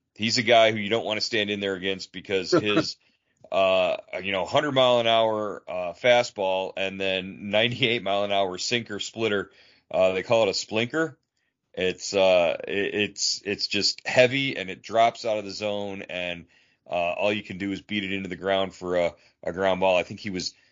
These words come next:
Speaker 1: ninety-ninth in, uh, in ground ball percentage, uh, gr-, uh, percentile. So, uh, th-, that's the guy right now I-, I-, in the division.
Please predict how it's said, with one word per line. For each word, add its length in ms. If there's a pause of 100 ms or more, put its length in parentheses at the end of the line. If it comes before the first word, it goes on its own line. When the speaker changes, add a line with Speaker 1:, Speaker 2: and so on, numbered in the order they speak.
(160)
Speaker 1:
ninety-ninth 760
in, 220
uh, 260
in 160
ground 280
ball 180
percentage, 800
uh, 160
gr-, 240
uh, 120 (180)
percentile. 640
So, 340 (540)
uh, 300 (520)
th-, 160
that's 340
the 120
guy 300
right 260
now 300
I-, 200
I-, 200
in 160
the 60
division. 580